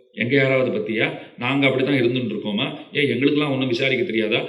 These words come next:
நாங்க மாமியாரோட இப்ப-, இப்படி ஆரம்பிச்சுட்டா அது அப்ப முடியவே முடியாதுன்னு அர்த்தம். அதுக்கப்புறம் நாங்க எங்க மாமியார் காலத்துலேன்னு ஒரு, ஒரு வார்த்தையை போட்டுட்டான்னு வச்சுக்கோங்க, அதுக்கு மேல அந்த கான்வர்சேஷன் அப்ப முடிய போறது இல்லைன்னு அர்த்தம். அப்ப ஐயோ நான் உங்களை எங்க சொன்னேன், நான், நான் உலகத்தை பத்தி பொதுவா சொன்னேன்,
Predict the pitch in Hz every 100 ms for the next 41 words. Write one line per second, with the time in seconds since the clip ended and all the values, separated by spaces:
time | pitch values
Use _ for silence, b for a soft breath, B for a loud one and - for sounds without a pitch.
0 | B B 110 139 143 143 139 135 135 131
1 | 131 127 - 113 113 120 131 123 131 135
2 | - 107 107 113 123 123 117 117 117 113
3 | 110 110 101 101 104 - - b b b
4 | b 101 95 110 143 151 147 143 143 143
5 | 143 139 135 135 135 139 165 156 147 131
6 | 127 123 123 143 143 147 147 147 151 147
7 | 143 170 147 143 139 117 95 - B B
8 | - 123 143 143 139 165 180 143 135 -
9 | 139 143 135 131 131 135 120 113 120 160
10 | 156 139 131 135 113 127 123 131 113 101
11 | - - B B B - - - 170 139
12 | 135 156 135 170 185 196 190 196 170 156
13 | 151 151 147 143 143 170 - 170 170 143
14 | 143 170 180 170 165